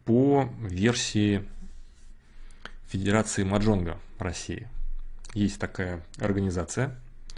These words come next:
её сайт маджонг точка ру. Вот она ведёт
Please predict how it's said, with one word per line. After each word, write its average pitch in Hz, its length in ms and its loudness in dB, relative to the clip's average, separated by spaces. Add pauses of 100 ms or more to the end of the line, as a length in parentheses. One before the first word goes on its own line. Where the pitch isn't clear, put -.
(420)
её 101 160 4
сайт 95 280 0
маджонг 92 480 0 (220)
точка 92 300 -4
ру. 101 180 -2 (1800)
Вот 92 100 -8
она 117 140 4
ведёт 127 340 4